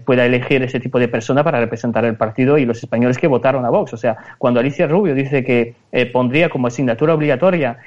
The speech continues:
en vez de feminismo, costura, porque eso empodera mucho, eh, lo de coser un botón,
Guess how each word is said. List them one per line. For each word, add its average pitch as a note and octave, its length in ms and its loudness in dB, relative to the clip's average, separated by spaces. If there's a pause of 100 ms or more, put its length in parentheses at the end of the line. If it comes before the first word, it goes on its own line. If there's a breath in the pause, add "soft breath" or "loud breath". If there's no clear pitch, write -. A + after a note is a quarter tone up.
en B2 160 0
vez C#3 180 0
de D#3+ 100 0
feminismo, C3+ 760 -2
costura, C3+ 800 0
porque B2+ 340 -2
eso E3 200 0
empodera D3+ 420 2
mucho, C#3+ 480 0 (140)
eh, A#2 160 2
lo B2 120 2
de A#2+ 120 0
coser A#2+ 320 -2
un C#3 100 2
botón, D#3 460 0